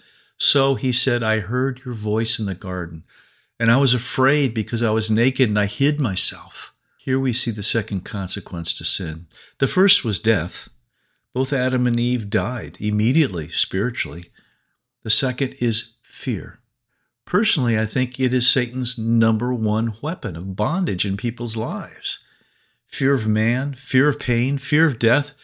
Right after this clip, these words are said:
But the Bible says there is no fear in love, but perfect love casts out fear, because fear involves torment.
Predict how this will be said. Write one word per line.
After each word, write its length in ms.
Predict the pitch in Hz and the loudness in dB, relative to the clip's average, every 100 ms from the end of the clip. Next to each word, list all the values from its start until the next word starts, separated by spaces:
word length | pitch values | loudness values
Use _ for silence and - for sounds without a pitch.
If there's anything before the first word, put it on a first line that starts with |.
| - _ _ _ _ _ | -20 _ _ _ _ _
But 120 | - 123 | -16 -10
the 80 | |
Bible 320 | 123 135 175 156 | -8 -6 -4 0
says 360 | - 147 127 | 2 2 0
there 140 | 143 139 | -2 -2
is 280 | 170 220 214 | 2 2 4
no 220 | 180 139 | 4 4
fear 460 | 117 - 131 113 104 | 0 -4 -2 -2 -2
in 260 | 104 101 92 | -2 -2 0
love, 600 | 101 131 104 120 - _ _ _ _ | -2 -4 -6 -10 -16 _ _ _ _
but 220 | - 127 - | -8 -8 -4
perfect 420 | 160 165 202 - | -4 -2 -4 -2
love 420 | 117 117 127 - | -2 0 -2 -8
casts 580 | - 107 120 - - - | -6 -4 0 0 0 -2
out 280 | - 160 180 | -4 -4 -6
fear, 560 | - - 101 80 - _ _ _ _ _ _ _ _ | -12 -8 -6 -6 -10 _ _ _ _ _ _ _ _
because 280 | 147 190 170 | 0 2 2
fear 580 | - - 185 131 120 120 _ - | 0 2 2 2 -4 -8 _ -4
involves 460 | 127 113 104 98 - | -2 -2 -2 -2 -2
torment. 720 | - 135 135 98 85 - | -2 -2 0 -2 -6 -16